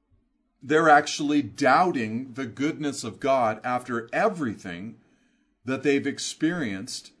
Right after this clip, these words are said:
up to this point. His extreme faithfulness and devotion to them is in doubt. They are ready at a moment of thirst to throw it all out the window and to say, "God must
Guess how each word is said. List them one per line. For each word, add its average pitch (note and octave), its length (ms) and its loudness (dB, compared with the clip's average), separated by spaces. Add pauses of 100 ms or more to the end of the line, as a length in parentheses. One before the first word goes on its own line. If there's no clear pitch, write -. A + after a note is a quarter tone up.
(280)
up C3+ 240 -2
to B2 140 -8
this A2+ 260 -10
point. A2 380 -10
His B2 240 -6
extreme E3+ 880 -8 (340)
faithfulness G#2+ 1300 -4
and C3+ 460 -2 (280)
devotion D#3 920 0 (400)
to E3+ 260 0
them F#2 400 -6 (560)
is B2 180 -2
in D3+ 300 -2
doubt. B2 320 4
They D3 160 4
are G#3 140 6
ready D3 440 2
at C3+ 140 -2
a C3 80 2
moment G3+ 500 0
of D3 320 -2
thirst - 640 2 (320)
to D#3+ 100 -8
throw D3+ 320 4
it D3 160 2
all A3 320 6
out B3 220 2
the A3 80 4
window G#3 420 -2 (640)
and C3+ 160 -4
to D3 120 -2
say, C#3+ 280 2
"God E3 440 6
must E3 420 -2